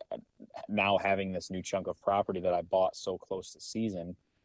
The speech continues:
you know, you and I walked it, but we walked it, you know, midsummer, late summer when th-, there was no sign to be seen. Um, you know, we were mainly just looking for beds. And at that point, the beds you're looking for are really gonna be indicative of,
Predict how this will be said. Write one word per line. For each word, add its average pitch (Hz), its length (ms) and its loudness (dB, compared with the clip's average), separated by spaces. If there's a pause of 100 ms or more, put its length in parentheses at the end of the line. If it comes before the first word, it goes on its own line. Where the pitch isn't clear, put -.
(120)
you 98 80 -2
know, 95 80 4
you 117 160 6
and 117 80 6
I 98 100 4
walked 101 480 4
it, 87 180 -4 (540)
but 101 80 -2
we 101 160 -2
walked 107 460 2
it, - 200 -6
you 90 140 -14
know, 85 80 -8
midsummer, 98 920 -2
late 95 300 -2
summer 98 340 0
when 90 360 -4 (260)
th-, 101 160 2
there 117 100 8
was 107 140 6
no 104 140 4
sign 98 380 2
to 87 40 -2
be 85 100 -4
seen. 95 540 -2 (260)
Um, 90 480 2
you 90 120 -6
know, 90 80 -2
we 98 120 4
were 95 120 8
mainly 92 360 2
just 85 220 -4
looking 90 240 2
for 85 140 -4
beds. 92 540 6 (520)
And 95 100 2
at 92 80 6
that 113 240 6
point, 90 300 -2
the 87 80 -6
beds 98 240 2
you're 92 100 -2
looking 90 320 -4
for 90 300 2
are 87 120 6
really 95 280 0
gonna 90 160 -4
be 90 120 -2
indicative 87 480 -6
of, 85 120 0